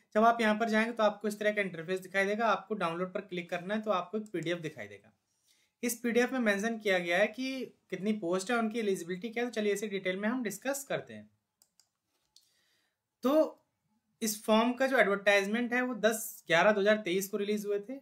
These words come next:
लेकिन ये फॉर्म जो है वो फिल करना कल से यानी कि ट्वेंटी वन इलेवन दो हज़ार तेईस से स्टार्ट हुए हैं और इसको फॉर्म को फिल करने की जो लास्ट डेट है वो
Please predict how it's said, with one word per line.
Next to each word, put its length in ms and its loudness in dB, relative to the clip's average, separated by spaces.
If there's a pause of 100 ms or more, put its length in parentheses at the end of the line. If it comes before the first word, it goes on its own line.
(340)
लेकिन 300 0
ये 100 0
फॉर्म 340 0
जो 80 2
है 100 4
वो 60 -2
फिल 220 0
करना 340 -2
कल 220 -2
से 140 -2
यानी 200 2
कि 160 -6 (420)
ट्वेंटी 360 0
वन 300 4 (200)
इलेवन 360 4
दो 60 0
हज़ार 240 4
तेईस 200 0
से 140 2
स्टार्ट 360 2
हुए 140 -2
हैं 80 0
और 140 0
इसको 220 -4
फॉर्म 300 -2
को 80 -4
फिल 200 -2
करने 260 -4
की 80 -4
जो 80 -4
लास्ट 320 2
डेट 200 -4
है 60 0
वो 100 -6